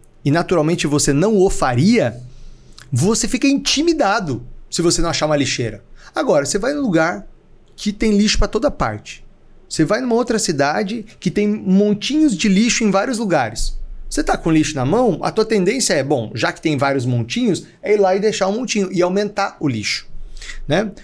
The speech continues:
Numa empresa que tudo é muito organizado e no lugar,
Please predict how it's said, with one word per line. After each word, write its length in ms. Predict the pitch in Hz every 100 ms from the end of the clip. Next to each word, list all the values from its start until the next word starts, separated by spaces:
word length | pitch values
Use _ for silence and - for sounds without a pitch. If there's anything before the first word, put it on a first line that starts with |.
| -
Numa 220 | 170 226
empresa 420 | 233 160 151 131
que 140 | 135 -
tudo 240 | 262 294
é 40 |
muito 540 | 254 285 302 320 320 320
organizado 600 | 247 220 208 156 185 190
e 20 |
no 120 | 190
lugar, 520 | 196 147 131 107 -